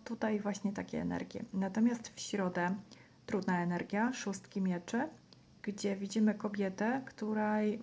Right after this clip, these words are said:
pomocną dłoń podaje mężczyzna, który jest operatorem,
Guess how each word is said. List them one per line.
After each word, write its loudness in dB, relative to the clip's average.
pomocną 2
dłoń 2
podaje 0
mężczyzna, 2
który -2
jest -2
operatorem, 0